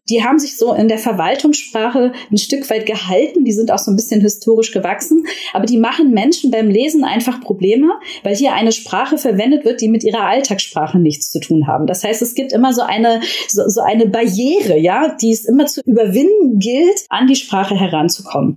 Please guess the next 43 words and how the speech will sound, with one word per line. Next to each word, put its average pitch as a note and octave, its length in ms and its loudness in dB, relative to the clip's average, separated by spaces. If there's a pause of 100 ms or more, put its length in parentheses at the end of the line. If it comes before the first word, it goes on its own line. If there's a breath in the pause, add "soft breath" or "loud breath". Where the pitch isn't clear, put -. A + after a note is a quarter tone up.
Und G3 80 2
dann A#3 100 2
sind C#4+ 200 2
es F4 120 -2
aber C4 240 0
auch A#3 80 0
so, B3+ 340 0
ähm, G#3+ 200 0
Aspekte B3+ 540 -2
wie A3+ 100 4
eine A3+ 120 4
sehr B3 480 0 (220 loud breath)
distanzierte B3+ 760 0
Sprache. - 720 -4
Ich G#3+ 160 -2
habe A#3+ 120 -6
Ihnen A#3+ 100 4
da A#3 100 0
mal A3 100 0
ein A#3 200 0
Beispiel A3+ 400 0
mitgebracht. D3+ 600 -2 (100)
Wenn G#3 180 2
es B3 140 0
einen A3 140 2
Satz - 340 -2
gibt A#3+ 220 -4
wie, A#3 520 2
„Es - 220 -2
kann C#4+ 280 -2
damit C#4+ 280 0
gerechnet B3+ 680 -2
werden, E3+ 320 2
dass F#3+ 240 -4
die A3+ 160 2
Sache F#3 560 0
nach G#3 200 0
erfolgter C4+ 720 -2
Vorlage B3+ 800 0 (360 loud breath)
der G#3+ 120 2
Nachweise A3+ 760 0
Fortgang G3+ 720 -2
erhält.“ F3 640 0